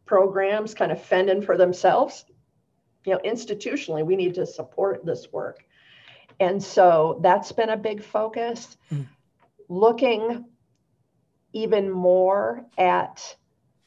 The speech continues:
Speaker 1: customized employer trainings. Uh, we've done some really good work with the local healthcare system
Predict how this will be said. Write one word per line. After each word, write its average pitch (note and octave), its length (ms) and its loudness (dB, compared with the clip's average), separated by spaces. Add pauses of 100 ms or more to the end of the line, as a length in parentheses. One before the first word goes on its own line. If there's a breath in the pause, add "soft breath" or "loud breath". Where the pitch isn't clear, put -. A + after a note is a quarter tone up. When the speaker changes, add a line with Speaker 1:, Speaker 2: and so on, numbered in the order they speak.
(480)
Speaker 1:
customized G3+ 1040 -2 (100)
employer F3+ 640 2
trainings. G3+ 760 -6 (960)
Uh, E3+ 240 -2
we've F#3+ 240 4
done F3+ 200 0
some F3 280 -6
really F#3+ 300 4
good E3 220 0
work E3 400 -6 (140)
with C#3+ 320 -2 (220)
the E3+ 120 -2
local F3 380 2
healthcare F#3 540 -4
system A#3+ 680 -6